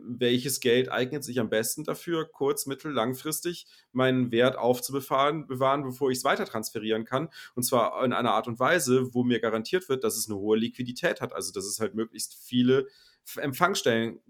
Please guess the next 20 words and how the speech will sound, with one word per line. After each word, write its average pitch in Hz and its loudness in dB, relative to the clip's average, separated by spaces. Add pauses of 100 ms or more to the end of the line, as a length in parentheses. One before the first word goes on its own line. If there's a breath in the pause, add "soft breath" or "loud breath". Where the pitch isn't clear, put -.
(140)
gibt, - 0
äh, 127 4
oder 117 2
Empfänger, 127 0
äh, 104 -4
willige 147 0
Empfänger 123 0
gibt 117 -6
oder 120 0
andersherum 123 -2
gesagt, 113 -2 (280 soft breath)
äh, 120 4
die 123 -4
Fragestellung, 127 2
was 120 2
ist 127 -4
das 131 -2
most 120 2
sellable 117 0
good? - -6